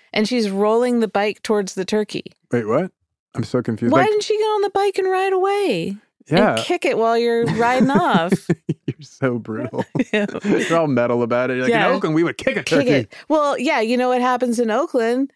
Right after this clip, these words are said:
Speaker 1: Gerald got brought down by a lady in disguise, got him by the throat.
Speaker 2: Oh, yeah. She grabbed that by the
Speaker 1: Throttled him.
Speaker 2: scruff.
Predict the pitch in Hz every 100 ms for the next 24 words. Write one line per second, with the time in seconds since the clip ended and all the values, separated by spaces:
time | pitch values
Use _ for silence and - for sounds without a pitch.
0 | _ - 226 311 269 254 226 214 226 220
1 | 233 220 220 214 202 196 208 220 214 208
2 | 202 - 240 262 247 220 _ _ _ 202
3 | 196 208 202 190 214 240 139 - 135 147
4 | 127 - 139 147 127 117 127 120 165 147
5 | - 135 131 101